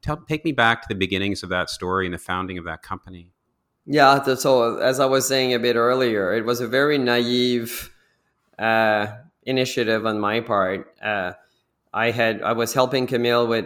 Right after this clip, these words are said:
Speaker 2: with politics. He had won the leadership and subsequently lost the election twelve, thirteen months afterwards, uh, to Bernie Lord. And I was in a corporate communications shop. I was doing work with Fundy as their V P of corporate communications.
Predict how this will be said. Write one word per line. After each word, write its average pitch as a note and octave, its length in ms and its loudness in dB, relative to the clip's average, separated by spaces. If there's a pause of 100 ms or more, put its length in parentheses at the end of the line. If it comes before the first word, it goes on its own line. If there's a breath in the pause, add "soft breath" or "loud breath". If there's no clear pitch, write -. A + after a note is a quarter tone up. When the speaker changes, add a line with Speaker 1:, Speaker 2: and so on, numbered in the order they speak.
(140)
Speaker 2:
with - 360 -6
politics. B2+ 720 0
He A#2+ 220 -4
had A2 160 -2
won B2 220 2
the A#2 80 2
leadership A#2+ 720 -2
and A2 180 -4
subsequently A2+ 920 -4 (340 loud breath)
lost A#2+ 540 4
the A#2+ 100 -2
election A#2 480 0
twelve, A2+ 300 -2
thirteen A2 360 -6
months G#2 280 -4
afterwards, G2+ 800 -6 (600)
uh, G2 360 -4
to A2 100 -8
Bernie A2 400 0
Lord. G#2 600 0 (420)
And A2 160 -4
I A#2 140 2
was B2 260 2
in A#2 160 0
a G2+ 400 -2 (200)
corporate C3 400 -2
communications A#2 920 -2
shop. G2+ 520 0
I G#2 80 -2
was G#2+ 180 -4
doing B2 260 -2
work A#2+ 260 0
with G2+ 160 -6
Fundy A#2+ 540 -2
as G#2 140 -2
their G2+ 160 0
V A2+ 180 -6
P A#2+ 100 -8
of G#2+ 160 -6
corporate A2 340 -6
communications. G2+ 1040 -8